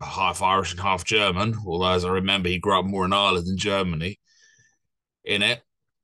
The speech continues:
And here is the reaction, when I can get rid of that silliness from the wonderful world of Zoom up there. Here's the reaction from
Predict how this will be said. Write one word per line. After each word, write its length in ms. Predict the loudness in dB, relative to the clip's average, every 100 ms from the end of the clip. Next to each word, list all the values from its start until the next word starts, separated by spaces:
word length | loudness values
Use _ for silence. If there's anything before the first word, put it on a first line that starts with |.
| _
And 360 | 0 2 2 2
here 560 | 4 6 6 6 4 4
is 220 | 2 4
the 80 | 4
reaction, 640 | 4 4 0 -2 -2 0
when 140 | 2 2
I 40 |
can 120 | 2
get 100 | 0
rid 140 | 2 2
of 100 | 2
that 220 | -2 0
silliness 640 | 0 2 4 2 0 -2 -2
from 400 | 0 0 0 -4 -10 -20 _ _
the 100 | -2
wonderful 560 | 0 0 0 -4 -4 0
world 340 | 2 4 4
of 280 | 2 0 -4 _ _ _ _ _ _ _ _ _ _ -8
Zoom 300 | 2 4 4
up 200 | 0 -2
there. 320 | -2 0 -2 -6 _
Here's 280 | 2 4 4
the 80 | 4
reaction 680 | 4 2 0 -2 2 2 0 -8 _ _ -8
from 520 | -2 4 4 4